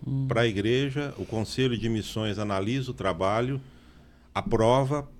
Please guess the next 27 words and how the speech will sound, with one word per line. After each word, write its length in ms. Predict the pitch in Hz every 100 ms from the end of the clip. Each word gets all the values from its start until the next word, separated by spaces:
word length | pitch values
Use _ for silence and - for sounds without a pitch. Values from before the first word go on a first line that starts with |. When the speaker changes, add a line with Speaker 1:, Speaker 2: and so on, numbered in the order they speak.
| - -
Speaker 2:
passa 400 | 147 185 - 147
pro 160 | 139
conselho 480 | 123 127 107 120 120
da 120 | 110
igreja, 440 | 110 104 110 120 127 - - - -
que 60 | 107 -
o 40 |
conselho 400 | 110 107 120 107
tem 140 | 117
que 80 | 110
chancelar, 640 | - 117 110 127 113 87
né? 200 | 78 95 101 - - -
E 100 | -
a 60 | 113
gente 180 | 123 131
faz 240 | 139 127
parceria 560 | - 131 131 135 120 123
com 160 | 120
esses 260 | 123 120 120
missionários. 720 | 123 113 131 120 95 80 - - - - - - -
Então, 580 | - 95 117 117 131 135
é, 180 | 110 107
nós 200 | 104 104
temos 480 | - 127 123 95 -
um, 60 |
um, 320 | 101 82 85 87
uma, 220 | 90 90